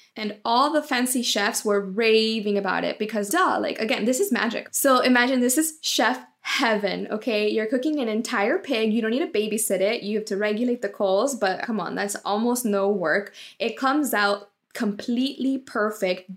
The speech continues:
juicy, delicious, with crispy skin. And it comes out in four hours.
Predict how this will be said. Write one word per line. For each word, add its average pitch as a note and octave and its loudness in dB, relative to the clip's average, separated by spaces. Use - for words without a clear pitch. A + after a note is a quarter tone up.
juicy, A#3 -2
delicious, G3+ 0
with G3+ -2
crispy A#3+ -4
skin. G#3 0
And A#3 0
it A#3 0
comes C#4 2
out C4+ 2
in G#3+ 0
four A#3+ 0
hours. G3 -2